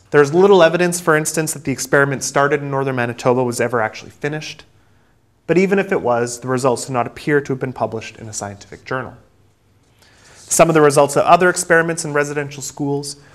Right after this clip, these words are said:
were presented at conferences or workshops or published in journals, but they too seem to have had little effect on the operation of food services in residential schools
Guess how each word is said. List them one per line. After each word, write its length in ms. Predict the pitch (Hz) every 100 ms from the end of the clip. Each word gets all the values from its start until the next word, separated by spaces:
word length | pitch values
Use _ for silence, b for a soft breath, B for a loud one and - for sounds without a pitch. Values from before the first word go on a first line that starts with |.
| b b
were 100 | 139
presented 440 | 139 139 143 143
at 100 | 139
conferences 600 | - 170 170 175 165 170 139
or 80 |
workshops 760 | 110 143 147 - 143 147 - - b b b 135
or 120 | 123
published 400 | 165 165 160 151
in 120 | 127
journals, 540 | 135 135 135 139 - - _ _ _ b b b b -
but 100 | 185
they 140 | 196
too 280 | - 175 170
seem 220 | 170 151
to 40 | 135
have 80 |
had 140 | 131 123
little 220 | 143 160
effect 340 | 151 135 127
on 80 | 123
the 80 | 117
operation 480 | 113 - 113 - -
of 60 |
food 240 | - 185 175
services 480 | 175 165 160 156 127
in 80 |
residential 480 | 117 110 113 117 147
schools 500 | 131 - 143 139 139